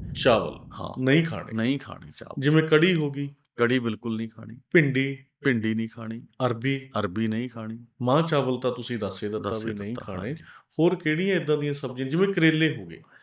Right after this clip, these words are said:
Speaker 2: ਕਰੇਲੇ ਖਾਧੇ ਜਾ ਸਕਦੇ ਨੇ।
Speaker 1: ਅੱਛਾ, ਕਰੇਲੇ ਖਾਧੇ।
Speaker 2: ਹਾਂ, ਪਰ ਉਹਨਾਂ ਨੂੰ ਆਪਾਂ ਤਲਣਾ ਨਹੀਂ, ਕੱਟ ਕੇ ਸਬਜ਼ੀ ਵਾਂਗ ਬਣਾਉਣਾ ਹੈ।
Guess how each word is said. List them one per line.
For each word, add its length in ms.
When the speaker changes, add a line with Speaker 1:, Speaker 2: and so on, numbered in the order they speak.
Speaker 2:
ਕਰੇਲੇ 340
ਖਾਧੇ 340
ਜਾ 180
ਸਕਦੇ 380
ਨੇ। 80
Speaker 1:
ਅੱਛਾ, 320
ਕਰੇਲੇ 340
ਖਾਧੇ। 240
Speaker 2:
ਹਾਂ, 420
ਪਰ 100
ਉਹਨਾਂ 220
ਨੂੰ 320
ਆਪਾਂ 360
ਤਲਣਾ 500
ਨਹੀਂ, 220
ਕੱਟ 260
ਕੇ 180
ਸਬਜ਼ੀ 400
ਵਾਂਗ 240
ਬਣਾਉਣਾ 480
ਹੈ। 100